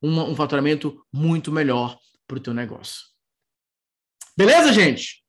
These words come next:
Show de bola? Maravilha? Curtiu? Equipe, tudo certo aí? A galera tá conseguindo mandar mensagem? Tá funcionando bonitinho?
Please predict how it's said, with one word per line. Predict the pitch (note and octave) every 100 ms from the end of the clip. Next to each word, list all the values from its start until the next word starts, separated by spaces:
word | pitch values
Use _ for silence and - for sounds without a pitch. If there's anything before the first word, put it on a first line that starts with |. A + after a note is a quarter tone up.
| _ _ _
Show | A3+
de | G3+
bola? | B3+ C#4+ D#3 G#2+ - _ _ _ - - -
Maravilha? | A3 A3 D4 D4+ G#3+
Curtiu? | A3+ - D#4 C4
Equipe, | A3+ D#4 D#4 G#3
tudo | D#4+ D4
certo | C#4+ C4 C4
aí? | D4+ E4+ - - _ _ _
A | G3+
galera | A#3 C4 C4
tá | C4
conseguindo | B3+ - B3+ C4
mandar | B3 A#3
mensagem? | A3+ B3 C4+ D4+ - - _ _ _ _ _
Tá | G#3
funcionando | G#3 C4 B3 A#3+ A#3
bonitinho? | A3+ F#3+ C4+ D#4 E4+